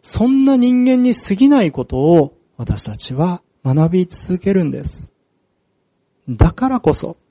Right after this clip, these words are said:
神と共にあることが、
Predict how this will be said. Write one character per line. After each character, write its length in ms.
神 380
と 220
共 480
に 360
あ 100
る 140
こ 140
と 160
が、 260